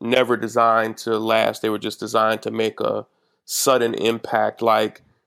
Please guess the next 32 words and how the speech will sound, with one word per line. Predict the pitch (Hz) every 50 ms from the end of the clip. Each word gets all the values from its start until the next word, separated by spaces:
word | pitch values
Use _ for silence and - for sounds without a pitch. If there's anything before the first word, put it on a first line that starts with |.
| _ _
be | - 117 120 117
it | 113 113 110 _ _ _
raising | 95 110 120 120 120 113 117 117 117
money | 117 113 113 113 107
for | - - 113 107 107 107 110 107 _ _ _ _ _ _
uniforms | - 120 123 123 120 117 - 120 117 117 117 117 113 -
for | - 113
kids | 104 - - 139 127 123 120 120 117 117 117 -
or | - 110 107 107 _ _
toys | - - 123 120 120 117 113 -
for | - 117
kids | 110 - - 117 113 110 -
for | - 127
Christmas, | - - 131 123 123 - - 113 113 113 113 - -
or, | 110 104 104 107 107 107 104 104 _ _ _ - _ _ _ _ _ _ _ _ -
uh, | 110 117 117 117 117 117 117
or | 117 - - 120 127 131
projects | 131 - _ - 160 143 147 151 139 135 131 123 - -
that | 120 117
I, | 117 120 117 117 117 113 113 113 - _ _ _ _
that | - 120 113
I | 113 113
started, | - - - 123 120 120 117 113 110 107 - _ _ _ _ _ _ _ _ _
like, | - 113 110 110 107 107 - 113
uh, | 110 110 110 113 - _ _
an | 107 104 - -
app | 110 117 120 123 120 - - _
that | 113 110 113 -
we | 107 113 107
launched | 107 110 107 107 107 110 - -
called | - - 113 107 107 -
Upfront, | - 110 104 - - - - - 117 117 113 110 -